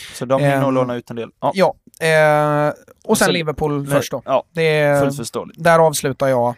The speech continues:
Speaker 1: Ja.
Speaker 2: mina tankar, liksom.
Speaker 1: Mm.
Speaker 2: Ehm.
Speaker 1: Intressant. Förra året hade vi exakt likadan topp fyra. Nu har vi ändrat om en del.
Speaker 2: Mm. Ja.
Speaker 1: Men det är så. Det känns, den här säsongen känns lite mer oviss, faktiskt.
Speaker 2: Ja, det gör den.
Speaker 1: På något
Speaker 2: Sen,
Speaker 1: sätt.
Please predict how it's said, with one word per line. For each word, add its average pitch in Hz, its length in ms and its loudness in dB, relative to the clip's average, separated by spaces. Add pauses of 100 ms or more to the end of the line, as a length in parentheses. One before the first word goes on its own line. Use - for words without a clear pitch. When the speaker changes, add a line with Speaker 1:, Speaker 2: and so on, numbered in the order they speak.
Speaker 1:
Ja. 135 220 -6 (320)
Speaker 2:
mina 139 320 -6
tankar, 139 400 -6
liksom. 127 300 -12 (880)
Speaker 1:
Mm. 120 120 -10 (160)
Speaker 2:
Ehm. 117 240 -10
Speaker 1:
Intressant. 127 360 -8 (220)
Förra 147 240 0
året 160 160 0
hade 131 140 -4
vi 117 60 -8
exakt 120 300 -8
likadan 113 380 -10
topp - 300 -10
fyra. 107 220 -10
Nu 127 100 -10
har 139 120 -6
vi 143 180 -8
ändrat 135 320 -8
om 113 140 -10
en 127 60 -12
del. 131 140 -12 (320)
Speaker 2:
Mm. 135 200 -6 (560)
Ja. 151 120 4
Speaker 1:
Men - 80 2
det 143 140 2
är 135 40 -2
så. 196 200 0
Det 165 120 -2
känns, 170 300 -4
den 190 160 4
här 196 160 4
säsongen 180 340 -4
känns 160 220 -6 (160)
lite 170 400 -10
mer 160 160 -8
oviss, 151 360 -12
faktiskt. - 460 -14
Speaker 2:
Ja, 180 180 4
det 214 80 -2
gör 175 100 0
den. 123 100 -4 (180)
Speaker 1:
På - 60 -8
något 147 120 -2
Speaker 2:
Sen, 202 100 4
Speaker 1:
sätt. - 140 -4